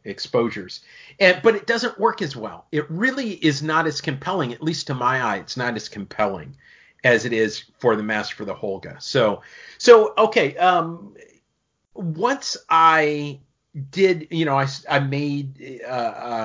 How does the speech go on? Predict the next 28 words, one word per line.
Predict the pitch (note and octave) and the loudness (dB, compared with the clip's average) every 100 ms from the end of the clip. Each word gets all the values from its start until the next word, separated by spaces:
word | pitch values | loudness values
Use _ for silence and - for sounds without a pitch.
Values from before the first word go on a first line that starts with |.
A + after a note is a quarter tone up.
| G#2 | -4
um, | G#2 G#2+ - - - - - _ _ _ _ - | -8 -10 -14 -20 -20 -18 -18 _ _ _ _ -6
two | A#3 | -2
rolls | F#3+ D#3 C#3+ C3+ - | 2 4 6 4 -2
worth | B2 B2 A#2+ | -8 -8 -8
of | G#2 - | -10 -10
pictures | D3 C#3 C3 G#2+ F#2+ - - _ _ _ _ | -12 -8 -8 -8 -8 -14 -18 _ _ _ _
with | C3 A#2+ C3+ C3+ | -8 0 0 0
that | C3 A2+ - | 0 0 -2
Holga, | - D#3+ D3+ F2+ F2 E2+ _ _ _ _ _ | 0 2 2 -2 -8 -12 _ _ _ _ _
I | C#3+ | -2
started | C#3 - G3 A3+ A3 | 0 0 0 0 -4
thinking | F#3 E3+ F3+ E3 | -6 -6 -4 -4
of, | C#3+ - | -4 0
oh, | D3+ E3+ | 2 4
well, | F3+ E3 | 2 4
I, | D#3+ | 2
well, | D#3+ D#3+ B2 C3+ E3+ D3+ | 2 2 2 -2 -14 -16
then | D#3+ C3+ B2+ D#3+ | -12 -6 -2 -2
I | D3+ | -2
made | C#3+ C3+ C3 B2+ - | -4 -2 -4 -6 -8
a, | A#2+ A2 - _ _ - | -8 -8 -10 _ _ -2
uh, | A2 G2+ | 0 -2
three | - D#3+ D#3 | -4 -4 -2
D | C#3 | -6
printable | C#3 C3+ A2 A#2 | -4 -4 -4 -6
mask, | G#2+ G#2+ F2+ - - | -8 -10 -12 -14 -14
and | G2+ G#2+ G#2 G#2 - | -8 -6 -6 -10 -6
I'm | A#2 A2+ G#2+ | -4 -4 -6